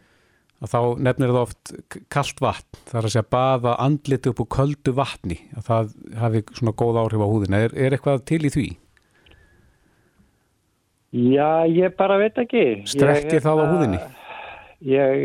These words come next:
Speaker 2: ég held að sko nei, það gerir það nú ekki, held ég. Ég held að um leið og, og hérna einhver einstaklingur, eh, hefur tíma og sinna á því að, að baða andlitu köldu vatni,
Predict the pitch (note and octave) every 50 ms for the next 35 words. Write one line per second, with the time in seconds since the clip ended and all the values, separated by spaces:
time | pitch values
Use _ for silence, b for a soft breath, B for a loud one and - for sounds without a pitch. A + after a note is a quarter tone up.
0 | C#3 C#3+ C#3 C3+ B2+ C#3 D#3 D#3+ E3 - - D#3+ D3+ D3+ D3 D3+ C#3+ - _ -
1 | D3+ D3 D3 C#3+ C#3 C#3 C#3+ - - _ _ _ _ _ _ E3+ E3 E3 C#3+ B2+
2 | B2 A#2+ A#2+ A#2+ A#2+ A2+ - B2 A#2 A#2 A#2 A2+ - B2 A2+ A#2 - A#2+ A2+ A2+
3 | A#2 A#2 A#2 A#2+ - - - B2 C#3+ D#3+ D3 C3+ B2 - - C3+ B2 B2+ B2+ -
4 | B2+ A2 - - B B B B B B B B B - - A2 G#2+ A2 A2 A2
5 | - B2 A#2 A#2+ A#2+ A#2 A#2+ A#2+ B2 B2 B2+ C3 B2+ C3 B2+ A#2+ B2 C3 A#2+ A#2
6 | A#2+ A#2+ B2+ B2+ B2 - C3 B2+ B2+ B2+ C3 C3 B2+ B2 - C3+ B2 A#2+ C#3 D3
7 | D3+ C3+ C3 C3 - C#3 C3 C3 C3 B2+ C3 C3 B2+ B2+ C#3 C#3+ D3 D#3 D#3+ D3+
8 | D3+ D#3+ D3+ D3+ C#3+ D#3+ - C3+ B2+ B2+ B2 - - C#3+ C#3+ C3+ C3+ C3+ C3 C3
9 | C3 C3 C3+ B2 - D3+ C#3+ D3 C#3+ C#3+ C#3+ C#3 B2+ - C#3+ C#3 C3+ C3 B2 A#2+
10 | C#3 C#3 B2+ B2+ - - C3 C3+ C3+ C3 B2+ C3 B2+ C#3 D#3 D#3 C#3+ C#3+ - D3+
11 | C3 - C#3 B2+ - - D3 C#3+ - D3 C#3 C#3 D3+ D#3 D#3 - D#3+ D3+